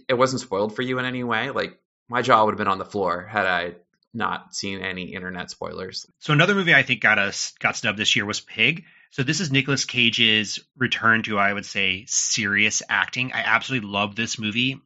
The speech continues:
Speaker 2: Um, I think it's a nominee for our Golden Frank Award. It got zero nominations. I'm just shocked. Like, I'm just shocked that it didn't get any pickup at all, any love at all. Probably goes to the fact that Nicolas Cage is sort of an outsider in Hollywood now. This was a small movie with limited release.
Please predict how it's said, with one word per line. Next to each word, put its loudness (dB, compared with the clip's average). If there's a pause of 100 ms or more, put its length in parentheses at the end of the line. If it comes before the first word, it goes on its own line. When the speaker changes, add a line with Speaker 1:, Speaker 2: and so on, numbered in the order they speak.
(180)
Speaker 2:
Um, 0
I 0
think -8
it's -8
a -12
nominee 2
for -4
our -2
Golden -6
Frank -8
Award. -4 (160)
It -6
got 2
zero 2
nominations. -2 (160)
I'm -8
just 4
shocked. 2
Like, -2
I'm 4
just 2
shocked 4
that 2
it 2
didn't -4
get 2 (220)
any 0
pickup -4
at 0
all, 0
any -2
love -2
at -2
all. -6
Probably 0
goes -2
to -12
the -14
fact -6
that -2
Nicolas -4
Cage -2
is -2
sort -2
of -8
an -4
outsider -2
in -2
Hollywood -6
now. 0 (220)
This -20
was -8
a -2
small 2
movie -2
with -10
limited -4
release. -4